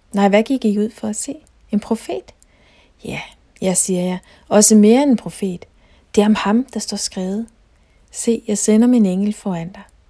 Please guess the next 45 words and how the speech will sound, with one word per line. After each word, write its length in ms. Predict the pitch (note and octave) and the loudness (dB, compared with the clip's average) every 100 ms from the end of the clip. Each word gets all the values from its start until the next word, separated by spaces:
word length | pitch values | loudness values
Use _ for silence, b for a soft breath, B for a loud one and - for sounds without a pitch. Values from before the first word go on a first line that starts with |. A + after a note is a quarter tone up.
| _ _ _ _ - | _ _ _ _ -18
Han 140 | - | -12
skal 180 | - G3 | -8 -6
bane 300 | F#3 F3+ G#3 | -4 -2 -2
din 200 | G3+ F#3 | -2 -4
vej 160 | E3+ - _ | -6 -12 _
for 240 | - E3 | -14 -14
dig. 140 | F3+ G3+ _ _ _ _ _ _ _ _ _ _ - | -14 -18 _ _ _ _ _ _ _ _ _ _ -12
Jeg 120 | E3 | -8
siger 240 | - F#3 F3 | -4 -2 0
jer, 140 | E3 | -2
blandt 300 | E3 F#3 F#3 | -2 -4 -2
kvindefødte 460 | - A#3 A#3 G3 F3+ | 2 2 2 0 0
er 100 | E3+ | 0
der 60 | |
ingen 200 | F3+ C4 | 0 2
større 280 | C4 G3 G3 | 0 -2 -2
end 80 | G#3 | -2
Johannes, 380 | E3+ G#3 G3 - B B B | -2 -4 -4 -8 B B B
men 140 | A3+ A3+ | 4 6
den 160 | A#3 | 6
mindste 420 | B3 D#4+ C#4+ - | 4 2 -4 -6
i 80 | - | -6
Guds 380 | G#3+ A#3 B3 - | -4 -4 -4 -4
rige 280 | G#3+ A3+ - | -4 -4 -6
er 60 | |
større 320 | G3+ - F3 G3 | -10 -10 -8 -6
end 100 | G#3 | -6
han." 200 | B3 C4+ _ _ _ _ _ _ _ _ _ _ _ | -10 -12 _ _ _ _ _ _ _ _ _ _ _
Hele 220 | C4+ C#4 | 0 0
folket, 400 | C#4 C#4+ C#4 A3+ | 2 0 0 -2
som 160 | - G3 | -4 -2
hørte 260 | G3 G#3+ | -2 -2
ham, 340 | G#3 E3+ E3+ F#3 | -4 -8 -12 -10
også 320 | - F#3+ D#3 D#3+ - | -6 -4 -6 -10 -8
tolderne, 420 | F3+ A3 A3 D#3+ B B B - | -2 0 0 -4 B B B -4
gav 120 | F#3+ | -4
Gud 320 | - A#3+ A3+ | 0 0 -2
ret 220 | F3 F#3+ - | -6 -10 -4
og 100 | G3 | 0
lod 140 | G3+ | 0
sig 240 | G3+ G3 | 0 -4
døbe 340 | G3 G#3 A3+ A3+ - | -2 -2 -2 -8 -10
med 140 | G3 F3 | -8 -8
Johannes' 480 | E3+ - - G3+ - | -8 -12 -14 -14 -14
dåb. 240 | G3+ G3 | -18 -20